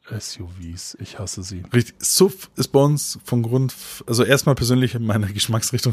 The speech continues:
Speaker 2: rausgefallen, weil ich
Speaker 1: Ja.
Speaker 2: mag die Dinger nicht.
Speaker 1: Ja.
Speaker 2: Äh,
Speaker 1: Wir gehören
Speaker 2: zweitens
Speaker 1: dazu einer ra-, akuten Minderheit, das wissen wir
Speaker 2: Ja.
Speaker 1: auch, aber
Speaker 2: Richtig, also ich finde suvs ehrlich gesagt für mich Dinosaurier auf den Straßen, aber mein gut, ist halt leider noch so. Äh, das nächste ist, ähm, was,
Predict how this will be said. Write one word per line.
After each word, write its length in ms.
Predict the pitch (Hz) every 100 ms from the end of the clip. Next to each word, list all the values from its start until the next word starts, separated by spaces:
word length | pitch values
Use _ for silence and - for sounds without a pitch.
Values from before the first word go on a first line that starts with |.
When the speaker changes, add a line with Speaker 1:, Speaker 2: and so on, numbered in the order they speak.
| 104
Speaker 2:
rausgefallen, 580 | 107 113 - - 120 113
weil 60 | -
ich 60 |
Speaker 1:
Ja. 40 | 117
Speaker 2:
mag 120 | 131
die 100 | 151
Dinger 220 | 135 139 135
nicht. 320 | 135 151 -
Speaker 1:
Ja. 160 | 202 - - - - - - -
Speaker 2:
Äh, 40 |
Speaker 1:
Wir 260 | 117 117 113
gehören 0 |
Speaker 2:
zweitens 420 | 120 113 123 120 135 131
Speaker 1:
dazu 100 | 143
einer 420 | 127 127 123 120
ra-, 140 | 110 -
akuten 400 | 139 - 160 143
Minderheit, 480 | 135 143 123 127 123
das 160 | 113 117
wissen 180 | 123
wir 60 | 117 123
Speaker 2:
Ja. 80 | 110
Speaker 1:
auch, 200 | - -
aber 320 | 113 107 104
Speaker 2:
Richtig, 180 | 113 117
also 140 | 110
ich 60 | 113
finde 200 | 135 123
suvs 380 | - 120 - -
ehrlich 240 | 107 110
gesagt 300 | - 110 - -
für 140 | 110
mich 160 | 107 -
Dinosaurier 500 | 104 101 101 110 107
auf 80 | -
den 140 | 98
Straßen, 480 | - 98 95 120 110
aber 260 | 101 95 95
mein 140 | 104 104
gut, 240 | 107 - - 123 - - -
ist 160 | -
halt 80 | 104
leider 240 | 104 101
noch 120 | 101 95
so. 200 | 107 110 - - - - - -
Äh, 220 | - 127
das 140 | 120 117
nächste 320 | 135 - 139
ist, 480 | 123 107 120 - -
ähm, 500 | 110 110 110 110 107
was, 300 | 104 - -